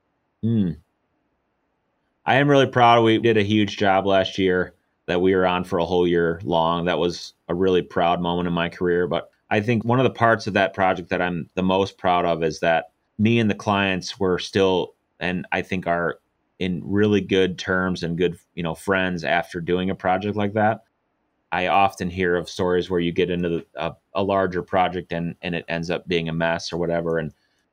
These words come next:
I think, uh, it's a huge accomplishment to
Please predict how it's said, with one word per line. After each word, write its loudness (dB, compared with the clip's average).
I -2
think, -8
uh, 0
it's -2
a -2
huge 0
accomplishment -4
to -2